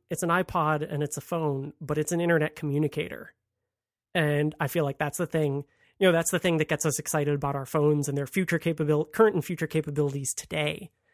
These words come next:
Um, but the concept of a pocket internet communicator to Douglas Adams would have just, I mean,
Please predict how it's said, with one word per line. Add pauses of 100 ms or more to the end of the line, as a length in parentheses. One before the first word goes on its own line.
(440)
Um, (260)
but (160)
the
concept
of
a
pocket
internet
communicator (500)
to
Douglas
Adams
would
have
just,
I
mean,